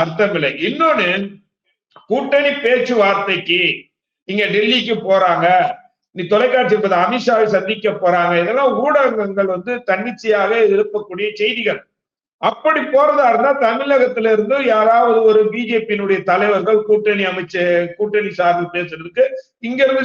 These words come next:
சிலரும் போயிருக்கணும், அவர்களும் போகல. அதனால வந்து முதல் முக்கியமா நாங்க போ-, எங்களுடைய பொதுச் செயலாளர் போறது வந்து அண்ணா தி மு க தலைமை அலுவலகத்தை அங்க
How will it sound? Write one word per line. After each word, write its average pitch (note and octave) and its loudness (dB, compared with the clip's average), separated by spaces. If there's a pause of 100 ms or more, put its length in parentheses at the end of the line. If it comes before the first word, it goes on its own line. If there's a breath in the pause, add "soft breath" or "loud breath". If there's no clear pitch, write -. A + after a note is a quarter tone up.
சிலரும் C4 2
போயிருக்கணும், C#4 0 (480)
அவர்களும் D#4 0
போகல. B3 4 (600)
அதனால A#3+ 0 (160)
வந்து G#3 0 (160)
முதல் C4+ 0
முக்கியமா A3+ 0 (120)
நாங்க F#3 0 (140)
போ-, F3+ 2 (160)
எங்களுடைய E3 -2
பொதுச் G3+ -2
செயலாளர் E3 0
போறது G3+ 0
வந்து C#3+ 0 (520)
அண்ணா G#3 0 (140)
தி A3 0
மு G#3 -6
க F#3 0
தலைமை G3+ 0
அலுவலகத்தை D3+ -2 (200)
அங்க C#3+ -8